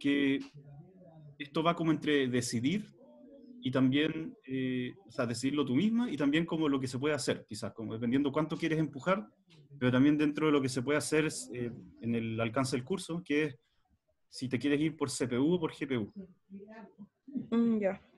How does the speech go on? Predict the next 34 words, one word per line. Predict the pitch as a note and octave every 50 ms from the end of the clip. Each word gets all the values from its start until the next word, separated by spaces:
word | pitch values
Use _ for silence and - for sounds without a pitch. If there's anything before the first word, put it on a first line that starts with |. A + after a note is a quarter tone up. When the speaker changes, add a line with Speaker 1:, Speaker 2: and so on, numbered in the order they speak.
| - - - _ - - - - - - - - -
Speaker 1:
Es | C#3+ -
igual, | F#3+ F3 F#3+ F#3+ G3 G3 F3+ -
en | D#3 D#3
algún | E3 E3 F3+
momento | G3 F#3+ F#3+ G3+ F#3+ G3+ F#3
toma | F3+ F3+ F#3
una | F#3+ F#3
decisión, | F#3+ F3 F3+ F3 - - F#3+ G3+
ojalá | F#3+ - F3 D#3+ E3+ E3+
lo | F3
antes | F3 F3 F3+ F3
posible, | - - F3 - F#3+ F#3+ G3 G3 F#3
porque | E3+ D#3 - - - D3+ D3 C#3+ C#3+ C#3 C3+ C#3 - _ _ _ _ _ -
con | - A#3+ C4
eso | A#3+ A#3+ A#3+
Speaker 2:
Ujú. | -
Speaker 1:
restringes | D#3 - - - D#3 E3 D3 - D3+ C3
harto | D#3 D#3+ E3 - E3+ E3+ E3+ E3+ E3+ E3 D#3+ D3
lo | C3+ C#3 C#3 C#3+
que | C#3 C#3
tienes | C3+ D#3 D#3+ D3+
que | D3+ D3+
buscar | D3+ C#3 C3+ - D#3+ E3 F3
y | F3+
te | F3+ E3 D3+ C#3
puedes | - - D3+ D3+ D#3
enfocar | C#3 - D3 C3+ D3 C#3
más | C3 G#2 G2+ - _ _ _ -
en | A#2
avanzar. | A#2+ A#2+ A#2+ A2 A2 - G2+ - _ _ _ _ _ _ _ _ _ _ _ _ _ _ _ _ _ _ _ _ _ _ - _ _ _ _ _ _ C3+ _ _ _ _ _ _ -
Speaker 2:
Ya. | G#3+ G#3+ G3+ G#3 F3+ F#3 - - - - _ _ _ _ _ _ _ _ _ _ _ _ - _ _ -
Speaker 1:
¿Ya? | B2 B2 D#3 B3 - _ _ _ _ _ - - _ _ _ _ _ _ _ _ _ - A#2
Eh, | A#2 - A2+ A2+ A2+ A2+ A2 A2
Speaker 2:
Ok. | A2 A2 A2+ - G2+ G2+